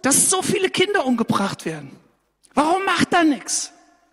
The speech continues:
Warum lässt Gott zu, dass der Lazarus da an der Pforte sitzt, Geschwüre hat, die Hunde kommen und Gott scheucht doch nicht mal die Hunde weg.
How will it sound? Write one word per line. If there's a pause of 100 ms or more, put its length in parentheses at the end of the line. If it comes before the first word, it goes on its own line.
(2250)
Warum
lässt
Gott
zu,
dass
der (400)
Lazarus (540)
da
an
der
Pforte
sitzt, (1040)
Geschwüre
hat,
die
Hunde
kommen (1300)
und
Gott
scheucht
doch
nicht
mal
die
Hunde
weg.